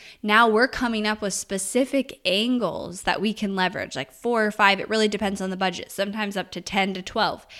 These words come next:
angles that we can leverage. And then with that, we create specific creative and copy for those angles. And so now we know we're testing not just random, like, let me try to write a good version of ad copy,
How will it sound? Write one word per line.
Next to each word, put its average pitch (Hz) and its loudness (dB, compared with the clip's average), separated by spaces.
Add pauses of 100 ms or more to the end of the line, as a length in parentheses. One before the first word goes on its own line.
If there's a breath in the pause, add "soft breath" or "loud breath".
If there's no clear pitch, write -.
(380 loud breath)
angles 240 4
that 196 0
we 214 -4
can 196 -4
leverage. 262 -2 (320 loud breath)
And 233 6
then 214 2
with 359 2
that, 180 6
we 208 2
create 202 4
specific 196 -4
creative 226 6
and 180 -6
copy 254 2
for 214 0
those 185 0
angles. - -6 (360 loud breath)
And 214 -4
so 233 2
now 277 6
we 247 0
know 233 4
we're 226 2
testing 226 0
not 285 4
just 233 0
random, 214 2
like, 185 -2
let 202 0
me 185 -4
try 208 -2
to 190 2
write 185 2
a 180 -2
good 180 -4
version 175 -2
of 170 -6
ad 302 2
copy, 180 -2